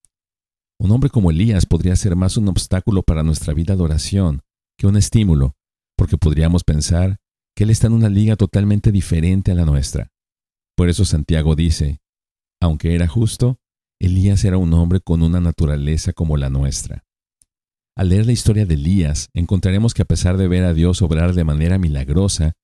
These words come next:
se sintió temeroso, incluso deprimido. El punto de Santiago es que, si bien Elías fue un gran hombre,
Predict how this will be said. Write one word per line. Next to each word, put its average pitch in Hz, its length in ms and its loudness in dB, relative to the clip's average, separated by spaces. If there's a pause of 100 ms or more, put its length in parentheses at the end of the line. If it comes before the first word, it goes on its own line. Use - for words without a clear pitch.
(640)
se - 120 -2
sintió 90 260 -2
temeroso, 104 640 0 (640)
incluso 82 640 -2 (420)
deprimido. 71 640 -2 (720)
El - 100 -4
punto 120 240 0
de 110 120 2
Santiago 92 560 2
es 87 140 -2
que, 85 340 0 (180)
si 87 140 -6
bien 92 180 0
Elías 92 380 0
fue 90 80 0
un 87 80 -2
gran 82 240 0
hombre, 98 400 2